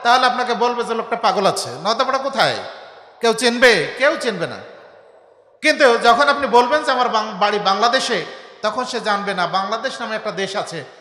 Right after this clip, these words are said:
"হ্যাঁ, বাংলাদেশে তো আমি গিয়েছি, তাহলে বলেন তো বাংলাদেশের কোন বিভাগে?"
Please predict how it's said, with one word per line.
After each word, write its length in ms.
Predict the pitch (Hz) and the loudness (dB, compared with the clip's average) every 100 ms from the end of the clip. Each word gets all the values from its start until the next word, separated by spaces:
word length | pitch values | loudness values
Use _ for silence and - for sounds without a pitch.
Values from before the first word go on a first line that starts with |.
| - | -6
"হ্যাঁ, 160 | 214 165 | -2 0
বাংলাদেশে 520 | 175 190 208 226 269 | 0 0 0 -2 -4
তো 100 | 247 | -4
আমি 120 | 226 | -4
গিয়েছি, 400 | 190 233 220 202 147 - - | -2 -2 -2 -6 -8 -14 -2
তাহলে 200 | 214 208 | -2 2
বলেন 280 | 190 233 247 | 4 2 2
তো 80 | 240 | 0
বাংলাদেশের 460 | 226 226 202 226 196 | 2 0 -2 -4 2
কোন 200 | 254 269 | 2 2
বিভাগে?" 400 | 254 226 214 208 | 0 2 2 0